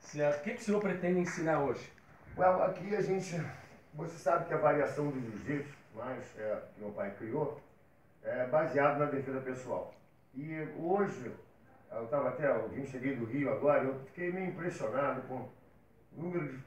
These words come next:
Speaker 2: de, de acidentes, de, de, não, crimes com, envolvendo facas. E, e esse pessoal hoje tá meio, tá totalmente, é, inseguro. Você andar no Rio hoje, porque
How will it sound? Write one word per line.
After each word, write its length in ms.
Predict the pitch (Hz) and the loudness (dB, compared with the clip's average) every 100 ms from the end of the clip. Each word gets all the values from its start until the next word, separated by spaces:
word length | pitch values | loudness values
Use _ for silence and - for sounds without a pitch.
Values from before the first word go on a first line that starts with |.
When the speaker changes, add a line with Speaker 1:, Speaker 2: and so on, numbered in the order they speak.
| - | -16
Speaker 2:
de, 100 | 113 131 | -14 -12
de 180 | 113 | -2
acidentes, 680 | - - 127 104 143 147 - | -2 -2 -6 0 0 0 -4
de, 200 | 117 - - | -8 -10 -8
de, 200 | 127 120 - - _ - | -8 -8 -12 -20 _ -10
não, 280 | 143 135 135 - | -8 -8 -10 -10
crimes 480 | 160 170 160 151 | -4 -2 -4 -6
com, 260 | - 139 123 - | -8 -10 -10 -8
envolvendo 500 | 131 147 127 143 127 - | -4 -2 0 -2 -4 -6
facas. 500 | 139 131 127 110 120 | 0 0 0 -4 -8
E, 160 | 104 107 104 - - _ _ _ _ _ - | -8 -10 -10 -18 -20 _ _ _ _ _ -10
e 80 | 139 | -8
esse 120 | - | -6
pessoal 480 | 147 135 139 139 120 | -4 -2 4 4 6
hoje 300 | 139 139 - | 4 4 2
tá 140 | 135 | 0
meio, 440 | 139 143 131 107 - - _ _ _ - - - - | 2 2 2 -4 -10 -20 _ _ _ -20 -20 -20 -4
tá 260 | 151 156 143 - | 2 4 4 2
totalmente, 720 | 190 190 156 143 165 156 151 156 143 - - | 4 6 8 6 0 -2 -4 -2 -2 -6 -8
é, 180 | 131 131 | -4 -2
inseguro. 640 | 151 165 180 170 214 - - - | -2 -4 -6 0 2 2 -2 -14
Você 180 | - - | -8 -4
andar 200 | 120 127 | 0 0
no 140 | 123 | 0
Rio 300 | 151 151 147 | 0 0 4
hoje, 240 | 185 - - | 4 2 -2
porque 400 | - - 131 127 | -8 -8 -4 -4